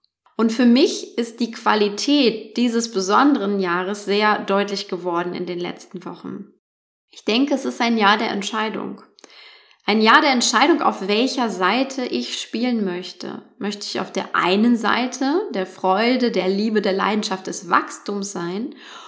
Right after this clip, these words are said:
oder auf der anderen Seite und beschäftige mich mit Sorgen, Ängsten, Zweifeln, diesen ganzen unguten Gefühlen, Entwicklungen?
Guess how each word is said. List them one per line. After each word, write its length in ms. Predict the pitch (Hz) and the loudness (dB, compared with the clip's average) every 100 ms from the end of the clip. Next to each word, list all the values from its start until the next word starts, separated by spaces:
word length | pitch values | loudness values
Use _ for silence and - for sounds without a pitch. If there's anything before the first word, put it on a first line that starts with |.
| - - - | -20 -20 0
oder 480 | 208 220 247 269 254 | 2 4 4 6 4
auf 100 | 247 | 2
der 160 | 220 | 0
anderen 340 | - 226 226 196 | 2 2 2 0
Seite 560 | 180 175 185 - 240 | -4 -6 -8 -8 -8
und 160 | 247 196 | -6 -8
beschäftige 640 | 196 - 190 196 - 196 | -8 -6 -6 -6 -8 -6
mich 220 | 196 202 190 | -6 -6 -8
mit 160 | 185 | -6
Sorgen, 680 | 170 180 196 226 226 226 226 | -2 0 -2 -2 -6 -8 -8
Ängsten, 480 | 196 208 220 220 208 | -4 -2 -2 -4 -6
Zweifeln, 920 | 202 - 190 196 214 - 190 190 190 - - - - | -6 -2 0 0 -4 -4 -4 -4 -6 -12 -20 -20 -12
diesen 220 | 175 185 | -6 -2
ganzen 640 | 180 190 214 - 208 208 - | 2 2 0 -4 -6 -6 -2
unguten 920 | 233 233 226 190 180 180 175 175 175 _ _ | 2 4 2 0 -4 -6 -8 -10 -14 _ _
Gefühlen, 720 | - 180 - 208 202 196 196 | -12 -10 -6 -4 -2 0 -2
Entwicklungen? 920 | 196 190 185 180 - 190 190 196 202 | -4 -8 -6 -8 -8 -12 -10 -10 -12